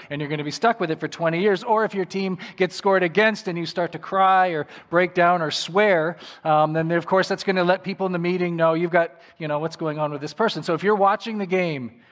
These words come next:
right now, and your team scores, you have, just have to yell out, "Amen." And then we will think, "Yes, this person's listening to the message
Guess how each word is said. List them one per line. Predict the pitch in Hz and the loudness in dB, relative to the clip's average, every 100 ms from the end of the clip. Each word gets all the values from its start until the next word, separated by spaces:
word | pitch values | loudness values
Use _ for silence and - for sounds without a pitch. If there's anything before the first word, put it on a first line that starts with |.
| _ | _
right | 143 165 160 | 0 0 0
now, | 151 139 101 87 _ _ _ _ _ _ _ | -4 -4 -6 -12 _ _ _ _ _ _ _
and | 143 151 | -8 -8
your | |
team | 147 180 190 | -6 -6 -6
scores, | - 147 131 139 | -6 -4 -4 0
you | |
have, | 170 170 | 0 0
just | 196 | -6
have | 208 | -8
to | 202 | -4
yell | 180 170 | 0 2
out, | 165 170 185 | 0 -2 0
"Amen." | 202 202 208 170 117 101 _ _ _ _ - - - - - | 4 4 4 2 -2 -16 _ _ _ _ -20 -20 -20 -16 -8
And | - 170 | -2 2
then | 190 | 2
we | 196 | 4
will | 202 190 | 4 2
think, | - 190 147 | 2 -2 2
"Yes, | 175 202 143 - | 2 4 2 -6
this | - - | -14 -8
person's | 170 160 151 | -6 -4 -4
listening | 156 165 170 165 165 170 | -4 -6 -6 -6 -6 -12
to | 156 170 160 156 | -10 -4 -2 -2
the | 156 | -2
message | 151 170 170 175 156 - | 0 0 0 -6 -6 -12